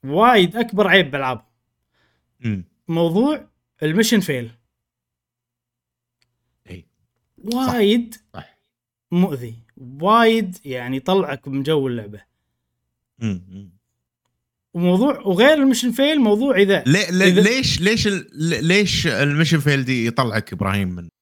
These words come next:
Speaker 2: من جو الميشن؟ أو، أو ح-، يعني إذا أنت قاعد ب-، بالميشن وطق ومت.
Speaker 1: إيه، لا، الموتة هذه بكل الألعاب. أنا
Speaker 2: أوكي.
Speaker 1: ما قاعد
Speaker 2: أوكي.
Speaker 1: كذي. إذا، إذا مثلًا،
Speaker 2: ها.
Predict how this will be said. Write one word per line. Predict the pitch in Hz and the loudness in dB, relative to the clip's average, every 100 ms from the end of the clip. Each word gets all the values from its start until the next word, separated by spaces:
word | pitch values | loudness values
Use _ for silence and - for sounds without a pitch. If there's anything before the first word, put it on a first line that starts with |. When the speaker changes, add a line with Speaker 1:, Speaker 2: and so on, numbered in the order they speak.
| - | -10
Speaker 2:
من | 95 92 85 87 _ _ _ | -10 -10 -16 -20 _ _ _
جو | 98 110 101 | -4 -2 0
الميشن؟ | 101 95 87 - _ _ _ _ _ _ - | -2 -4 -8 -18 _ _ _ _ _ _ -4
أو، | 160 | -4
أو | - - | -2 -6
ح-، | 214 311 160 | -2 -2 0
يعني | 139 151 | 0 2
إذا | 175 | 0
أنت | 185 | 0
قاعد | 170 156 160 139 | 2 2 0 -2
ب-، | 143 151 127 127 135 | -2 -4 -6 -4 2
بالميشن | 160 185 147 202 196 | 2 2 2 -2 -6
وطق | 78 101 - 202 202 185 | -12 -6 0 0 2 2
ومت. | 180 - - - - _ _ _ _ _ _ _ _ _ | 2 -2 -8 -18 -20 _ _ _ _ _ _ _ _ _
Speaker 1:
إيه، | 202 | 6
لا، | 277 277 160 | 8 6 4
الموتة | 175 170 247 240 208 | 2 4 2 4 4
هذه | 214 214 | 6 4
بكل | - 247 | 4 2
الألعاب. | 185 127 120 110 _ _ _ _ _ _ _ - | 2 0 -6 -10 _ _ _ _ _ _ _ -4
أنا | 165 | 0
Speaker 2:
أوكي. | 170 | 2
Speaker 1:
ما | 185 214 208 | 4 6 6
قاعد | 180 151 | 4 4
Speaker 2:
أوكي. | 131 - | -2 -4
Speaker 1:
كذي. | 131 160 | -10 -4
إذا، | 165 196 | 0 4
إذا | 190 202 | 6 4
مثلًا، | 214 214 208 135 | 4 4 4 2
Speaker 2:
ها. | 120 | 0